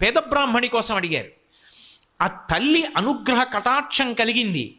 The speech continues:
ఇంద్రుడు ఐశ్వర్యాన్ని పొందాడు. ఇప్పుడు ఇంత ఐశ్వర్యాన్ని పొందినటువంటి ఇంద్రుడు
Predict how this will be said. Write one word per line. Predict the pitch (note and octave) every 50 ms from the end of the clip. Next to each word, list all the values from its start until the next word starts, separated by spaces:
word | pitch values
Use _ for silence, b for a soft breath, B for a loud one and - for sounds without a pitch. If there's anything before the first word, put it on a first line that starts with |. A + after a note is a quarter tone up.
| _ -
ఇంద్రుడు | F3 F#3 A3 G#3+ - B3 A#3+ A3
ఐశ్వర్యాన్ని | G3 G3+ G3 - - A3 G#3+ G3+ G3 F#3 E3+ D#3
పొందాడు. | C#3 D3+ C#3+ B2+ A#2 B2+ G2+ F#2 - _ _ B B B B B B B B B A3+
ఇప్పుడు | B3+ B3+ - F4 E4+
ఇంత | D#4 A3 A3 A#3+ C#4 D4 - - E4
ఐశ్వర్యాన్ని | D4 C4 C#4 C#4 - - - E4+ F4 E4+ E4+ F4 F4 E4+ E4+ E4+
పొందినటువంటి | D#4+ D#4 E4 D#4+ D#4 D#4+ D#4 D#4 D4+ D#4+ D4+ D4+ C#4+ C#4 - C4+ A#3+ - - G#3+
ఇంద్రుడు | G#3 B3 D4 C#4+ E4 E4 C#4 A#3+ F3+ D3 E3 G#3+ D#4+ -